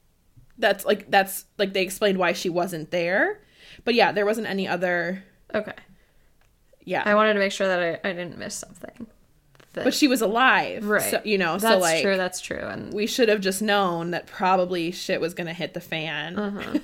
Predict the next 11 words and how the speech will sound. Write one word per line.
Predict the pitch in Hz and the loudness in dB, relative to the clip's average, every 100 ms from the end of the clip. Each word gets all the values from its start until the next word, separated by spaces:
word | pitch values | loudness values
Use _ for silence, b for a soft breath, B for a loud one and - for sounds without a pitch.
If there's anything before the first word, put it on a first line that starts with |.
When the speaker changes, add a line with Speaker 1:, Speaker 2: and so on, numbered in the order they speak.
| - | -2
Speaker 1:
<laughs> | 359 - - B B B | -4 -4 -20 B B B
So | 339 | 0
mostly | 277 302 320 240 | 2 2 4 4
I | |
was | 214 | 4
just | 190 - | 0 0
frustrated | 202 202 180 | 0 2 0
at | 165 | 0
myself | 180 190 165 - | -2 -2 -2 -2
for | 190 | -4
not | 165 143 117 | -4 -6 -8